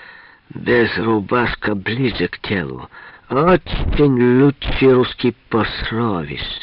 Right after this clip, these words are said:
И сплюнул через губу, уснул. Илья Сахатых лез со всеми в драку, он не позволял себя раздеть и наотрез отказался мыться.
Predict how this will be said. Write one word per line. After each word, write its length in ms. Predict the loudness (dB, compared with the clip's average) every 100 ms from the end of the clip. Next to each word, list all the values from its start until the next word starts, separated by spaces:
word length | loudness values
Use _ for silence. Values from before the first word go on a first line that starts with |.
| -14 -16 -18 -20 -20 -20 -10
И 100 | -4
сплюнул 460 | -4 2 4 6 4
через 320 | 2 0 0
губу, 460 | 0 -2 0 -2 -4 _ _ -6
уснул. 520 | -6 -4 -6 -6 -8 _ _ _ _ _ _ _ _ _ -20 -18 -2
Илья 220 | 4 6
Сахатых 560 | 6 2 0 0 -2 -2
лез 240 | 0 2 0 -6 -4
со 100 | -4
всеми 260 | 0 0 0
в 100 | 0
драку, 500 | 2 2 2 -2 -6 -10
он 180 | -6 -6
не 60 | -4
позволял 460 | -4 -2 -2 -2
себя 220 | -2 -2
раздеть 500 | 0 0 2 2 2
и 40 | 0
наотрез 380 | -2 -2 -4 -4
отказался 520 | -4 -2 -2 -2 -2
мыться. 420 | 0 0 -2